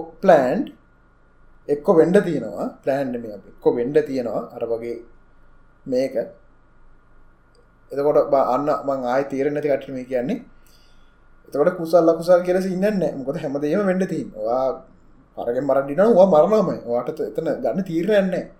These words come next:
හරිද? එක්කෝ, ම්, මෙහෙම සීන් එකක් නැහැ. හරිද? එතකොට එතන ඉඳන් ඔයාගේ නම දාන එකේ ඉඳන්, ඔයගොල්ලන්ගේ ආච්චි සීයා, ඔයගොල්ලන්ගේ අම්මට නම දාන තැනේ ඉඳන්,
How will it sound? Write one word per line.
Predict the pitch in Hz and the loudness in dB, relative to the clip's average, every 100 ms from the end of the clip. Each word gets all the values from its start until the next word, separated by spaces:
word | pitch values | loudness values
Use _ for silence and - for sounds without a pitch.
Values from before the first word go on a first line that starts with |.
| _ - _ _ _ _ | _ -20 _ _ _ _
හරිද? | 185 175 170 156 - | -2 -2 -4 -14 -18
එක්කෝ, | - - - - - _ _ - - _ - _ _ - - _ _ _ - _ _ _ _ _ | -4 4 4 4 -10 _ _ -20 -20 _ -20 _ _ -20 -20 _ _ _ -20 _ _ _ _ _
ම්, | 220 214 214 254 | -14 -12 -12 0
මෙහෙම | 240 240 | 4 4
සීන් | 254 | 4
එකක් | 254 349 | 4 4
නැහැ. | 214 - - | 0 -4 -12
හරිද? | - 214 220 - _ - _ - | -8 -6 -8 -12 _ -20 _ -14
එතකොට | - 151 190 | -4 0 0
එතන | 151 165 185 | 0 0 0
ඉඳන් | 151 98 | -2 -2
ඔයාගේ | 101 117 170 | -2 -2 -2
නම | 127 113 147 | -4 -4 0
දාන | 151 135 160 | 0 0 -2
එකේ | 160 165 | -4 -6
ඉඳන්, | 160 127 110 | -2 -4 -4
ඔයගොල්ලන්ගේ | 113 123 143 | -4 -4 -4
ආච්චි | 107 110 143 | -6 -6 -10
සීයා, | 143 147 160 | -10 0 0
ඔයගොල්ලන්ගේ | 131 135 143 | 0 -4 -6
අම්මට | 120 123 160 | -4 -4 -4
නම | 127 127 | -4 -4
දාන | 127 135 160 | -2 -4 -4
තැනේ | 123 147 | -4 -4
ඉඳන්, | 156 131 - | -6 -6 -6